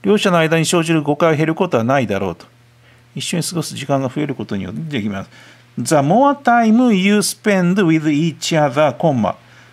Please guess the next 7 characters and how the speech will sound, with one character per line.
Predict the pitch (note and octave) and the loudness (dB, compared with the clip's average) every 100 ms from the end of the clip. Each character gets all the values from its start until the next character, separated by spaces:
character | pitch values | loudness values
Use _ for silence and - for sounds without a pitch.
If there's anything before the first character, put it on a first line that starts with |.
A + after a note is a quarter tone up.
| - | -12
the | A#2 D#3+ | 0 0
fewer | D3 - G#3+ C#4+ D4+ D4 D#4+ D#4 | 0 0 2 4 4 4 4 4
misunderstandings」 | C4 A3+ - A#3+ A#3+ A#3+ A3 - A#3+ A3 F3+ B2 G2 E2 | 2 2 2 2 2 2 0 0 0 2 2 0 -2 -4
か。 | - - _ - - - | -10 -14 _ -20 -20 -14
「The | - C3+ | -2 -2
fewer | - B3 C4 C4+ B3+ | 0 0 2 2 2
misunderstandings | B3 G#3+ A3+ A3 G#3+ G#3 G#3 - G#3+ G3+ E3+ D3 B2+ F3 C4+ F3+ | 2 2 2 0 2 2 2 0 0 2 0 0 -2 0 2 0